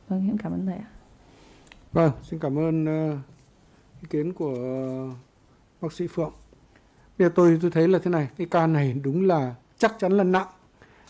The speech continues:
Speaker 2: Nặng vì cái gì? Bây giờ là một cái trường hợp mà tôi nghĩ là có nhiều khả năng hoặc là lao hoặc là một cái bệnh ác tính. Lao thì tôi thấy là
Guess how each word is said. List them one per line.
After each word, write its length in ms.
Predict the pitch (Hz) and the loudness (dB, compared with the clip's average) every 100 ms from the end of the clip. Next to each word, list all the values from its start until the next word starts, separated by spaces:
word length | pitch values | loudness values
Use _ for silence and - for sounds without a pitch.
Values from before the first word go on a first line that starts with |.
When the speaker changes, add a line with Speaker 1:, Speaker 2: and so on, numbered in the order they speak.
| - | -2
Speaker 2:
Nặng 260 | 170 185 160 | -2 0 2
vì 100 | 156 | 4
cái 120 | 180 | 6
gì? 240 | 165 139 101 - - _ _ | 6 4 0 -12 -20 _ _
Bây 100 | 180 | 2
giờ 140 | 170 156 | 6 6
là 160 | 147 | 6
một 140 | 143 135 | 4 2
cái 80 | 180 | 0
trường 140 | 160 147 | -2 0
hợp 200 | 139 135 | 0 0
mà 340 | 156 139 131 127 | -4 -2 -4 -4
tôi 120 | - 151 | -4 0
nghĩ 140 | 165 | 0
là 180 | 208 151 | -2 -4
có 220 | - 151 170 165 _ _ | -4 -4 -4 -8 _ _
nhiều 260 | 156 165 147 | 2 6 4
khả 180 | - 120 | 2 -4
năng 320 | 143 156 151 - | -2 -2 -4 -10
hoặc 240 | 139 - | -10 -4
là 120 | 135 | -2
lao 480 | 131 156 170 160 156 - - | 2 2 2 2 -2 -10 -14
hoặc 200 | - 139 | -8 -6
là 120 | 127 123 | -4 -4
một 100 | 120 | -6
cái 60 | 156 | -6
bệnh 160 | 147 | -6
ác 220 | - 170 - | -8 -10 -4
tính. 240 | 143 170 - - _ _ - - - | -4 -4 -10 -20 _ _ -20 -20 -2
Lao 260 | 190 196 185 | 2 4 4
thì 100 | 160 | 2
tôi 120 | 160 165 | 0 2
thấy 120 | |
là 120 | 175 | 2